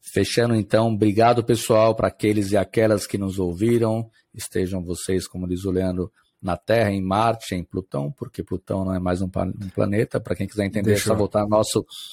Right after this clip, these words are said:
Speaker 1: último podcast.
Speaker 2: <laughs>
Speaker 1: E ficamos
Speaker 2: Uma das
Speaker 1: por aqui,
Speaker 2: maiores
Speaker 1: então,
Speaker 2: tristezas
Speaker 1: tá?
Speaker 2: da minha vida.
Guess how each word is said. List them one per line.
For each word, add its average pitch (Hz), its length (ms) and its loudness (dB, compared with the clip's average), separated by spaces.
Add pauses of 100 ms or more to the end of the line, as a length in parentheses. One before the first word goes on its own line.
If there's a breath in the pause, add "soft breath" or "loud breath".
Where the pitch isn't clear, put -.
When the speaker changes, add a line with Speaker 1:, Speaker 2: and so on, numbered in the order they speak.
(200 loud breath)
Speaker 1:
último 117 400 0 (100)
podcast. 147 960 4
Speaker 2:
<laughs> - 60 -20 (580 loud breath)
Speaker 1:
E 110 120 -2
ficamos 139 380 0
Speaker 2:
Uma - 40 2
das 131 80 4
Speaker 1:
por 127 60 6
aqui, 123 80 6
Speaker 2:
maiores 147 260 4
Speaker 1:
então, 123 140 4
Speaker 2:
tristezas 127 440 4
Speaker 1:
tá? 110 100 6
Speaker 2:
da 135 120 2
minha 147 240 2
vida. 131 400 -2